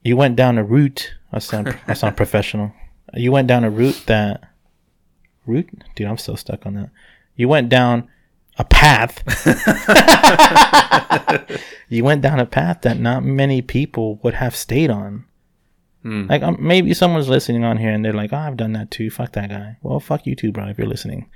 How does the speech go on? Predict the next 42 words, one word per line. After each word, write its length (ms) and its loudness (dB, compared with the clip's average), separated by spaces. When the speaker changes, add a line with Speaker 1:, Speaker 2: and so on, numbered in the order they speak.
Speaker 1:
But 260 4
you 140 -2
went 160 2
down 220 0
a 40 -4
path 360 -2
that 180 -4
not 200 -6
many 200 -2
people 280 -4
did. 380 -2
And 260 -8
fuck, 440 -10
dude. 320 -8
The 80 -4
shit's 300 -2
good, 260 2
man. 360 2
You're, 180 2
you're, 200 0
Speaker 2:
Thank 100 -2
you, 60 -8
Speaker 1:
fu-, 100 -10
Speaker 2:
man. 80 -6
Speaker 1:
you're 100 2
fucking, 640 -2
you're 80 0
fucking 400 0
talent-, 340 0
bro. 160 6
It 160 0
still 460 2
blows 420 2
my 160 -4
mind 520 -8
that 140 0
I'm 120 -2
friends 280 -4
with 120 -6
an 100 -10
audio 300 -6
engineer. 580 -10